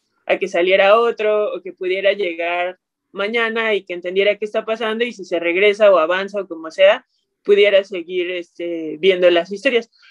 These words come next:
Aparte, él también decía que era importante que la gente lo quisiera compartir para poder crecer. O sea, como que mucha de la teoría de por qué creció Jules, siento que sí aportó mucho Esteban, porque sí,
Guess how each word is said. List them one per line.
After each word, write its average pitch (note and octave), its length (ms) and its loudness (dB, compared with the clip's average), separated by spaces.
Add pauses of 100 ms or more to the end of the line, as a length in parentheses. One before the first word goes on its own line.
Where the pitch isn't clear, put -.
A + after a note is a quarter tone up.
(120)
Aparte, B3 720 2
él G#3+ 380 -2
también A3 300 -4
decía G#3+ 440 0
que F3 480 -4
era A3+ 120 -2
importante F#3+ 520 -8
que G3+ 120 -2
la D#3+ 100 -2
gente F#3 260 -6
lo F3+ 140 -2
quisiera F#3 420 -4
compartir G3+ 680 -4
para E3+ 280 -4 (100)
poder F#3 300 -2
crecer. G#3 340 -2
O A#3 60 -2
sea, C4 160 -2
como C4+ 240 -4
que C4+ 80 -4
mucha D4+ 280 -4
de D#4 80 4
la F#3+ 160 2
teoría G3 360 0
de A3+ 100 -2
por E3+ 220 -14
qué F3+ 160 -16
creció G#3+ 420 -4
Jules, G3+ 320 -6 (460)
siento A#3+ 460 -4
que A3+ 100 -2
sí G#3+ 180 -4
aportó G3+ 440 0
mucho G#3 260 -4
Esteban, G#3 460 -2
porque F3 320 -4
sí, G3 560 -6